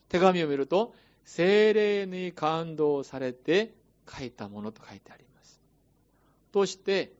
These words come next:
と言って、この、これが本当に神様だと話してはありません。これは神様ではありません。しかし、ここに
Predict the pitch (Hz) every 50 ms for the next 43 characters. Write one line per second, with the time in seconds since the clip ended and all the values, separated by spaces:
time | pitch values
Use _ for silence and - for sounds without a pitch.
0 | _ - 190 180 165 - - 165 156 - - 175 185 196 170 156 - 165 165 160
1 | 151 156 151 143 135 - 190 175 175 160 147 - - 185 202 233 220 - 226 214
2 | 220 202 185 - - 139 - 175 180 175 160 - - 120 104 107 110 120 135 156
3 | 151 - 135 113 _ _ _ _ _ _ _ _ _ _ _ _ _ _ - 160
4 | 185 175 - 196 190 196 - 202 185 175 151 147 120 107 104 110 117 117 127 131
5 | - 156 139 - _ _ _ _ _ _ _ _ _ _ _ _ _ _ _ _
6 | _ _ _ _ _ _ _ _ _ _ _ _ - - 247 233 220 214 208 -
7 | 196 190 233 226 226 226 240 269 254 233 -